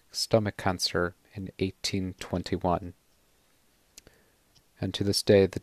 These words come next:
the, the re-, the reputation of Napoleon is still in debate. Was he the savior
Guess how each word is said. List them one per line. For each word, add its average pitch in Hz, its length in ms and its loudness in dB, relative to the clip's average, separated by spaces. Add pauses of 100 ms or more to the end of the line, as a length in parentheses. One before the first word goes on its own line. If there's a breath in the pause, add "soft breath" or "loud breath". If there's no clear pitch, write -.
(140)
the, 95 120 0 (180)
the 101 540 2 (120)
re-, 101 180 4 (720 soft breath)
the 101 120 0
reputation 110 680 0
of 98 120 -4
Napoleon 98 540 2
is 98 120 -4
still - 400 0
in 95 140 0
debate. 90 560 -2 (920 soft breath)
Was 95 180 0
he 101 80 -2
the 98 140 -2
savior 104 760 2